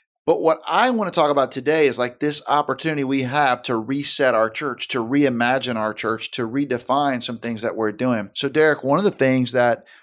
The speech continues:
we talk a lot about is this idea of innovation. We look at the writings and some of the talks given by V J Govindarajan,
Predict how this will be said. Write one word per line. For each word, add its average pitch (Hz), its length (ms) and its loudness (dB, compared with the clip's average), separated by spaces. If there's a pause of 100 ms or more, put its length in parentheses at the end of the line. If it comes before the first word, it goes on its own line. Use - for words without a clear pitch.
(120)
we 147 140 -2
talk 143 180 2
a 127 60 -2
lot 135 240 4
about 117 420 0
is 120 220 -2
this 120 180 -2
idea 120 240 2
of 113 80 -4
innovation. 131 640 -2
We 127 120 -4
look 123 200 -4
at 117 160 -2
the 113 240 2
writings 123 560 0
and 110 120 -8
some 131 160 -4
of 123 60 -4
the 113 80 -2
talks 117 400 2 (300)
given 127 200 4
by 117 160 4
V 127 140 -2
J 127 200 4
Govindarajan, 120 800 2